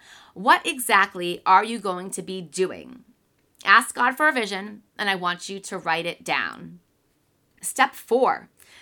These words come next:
we're talking strategy. So it's time to get specific and strategic, the when, the where, the how.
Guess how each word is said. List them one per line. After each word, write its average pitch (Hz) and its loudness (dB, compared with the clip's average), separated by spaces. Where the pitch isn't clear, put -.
we're 214 0
talking 202 0
strategy. - 4
So 208 0
it's 185 -6
time 220 2
to 277 -8
get 196 0
specific 240 -4
and 196 -4
strategic, 208 -8
the 185 -2
when, 180 0
the 185 -6
where, 185 0
the 175 -8
how. 185 4